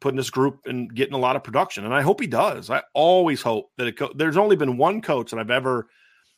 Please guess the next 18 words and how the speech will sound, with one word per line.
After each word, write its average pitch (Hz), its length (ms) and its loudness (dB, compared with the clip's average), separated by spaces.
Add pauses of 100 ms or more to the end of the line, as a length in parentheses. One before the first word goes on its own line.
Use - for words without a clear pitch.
kind 151 180 2
of 110 120 -4
rooted 131 260 0
against 113 380 -4
at 95 80 -14
Notre 90 220 -12
Dame, 53 220 -20 (560)
and 123 120 -2
that's 139 140 2
Brian 123 280 0
McGorder, 101 420 -8
'cause 113 140 -12
he 143 60 -4
was 113 160 -8
not 131 260 0
a - 20 -4
good 117 240 -2
person. - 360 -8